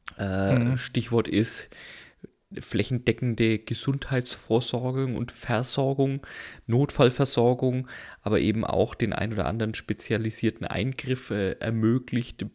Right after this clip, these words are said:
Speaker 1: bekommen. Und das war in der Vergangenheit, äh, ganz gut möglich. Das soll auch in Zukunft ganz gut möglich sein.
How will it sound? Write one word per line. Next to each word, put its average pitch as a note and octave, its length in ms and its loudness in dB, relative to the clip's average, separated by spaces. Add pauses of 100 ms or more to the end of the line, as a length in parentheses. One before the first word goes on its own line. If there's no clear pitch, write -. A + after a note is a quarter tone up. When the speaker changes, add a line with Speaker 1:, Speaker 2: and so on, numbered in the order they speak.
Speaker 1:
bekommen. B2+ 560 0 (680)
Und A#2 760 4 (880)
das - 300 0
war E2+ 240 2
in B2 60 4
der A#2+ 80 2
Vergangenheit, A#2 540 2
äh, D#2+ 240 -2 (180)
ganz G#2+ 220 -2
gut C#3 200 -2
möglich. D#3 420 0
Das - 160 -6
soll G2+ 160 2
auch A2+ 140 4
in A2 100 4
Zukunft - 380 -2
ganz F#2 160 0
gut G2+ 140 -4
möglich G2+ 380 0
sein. B2+ 260 0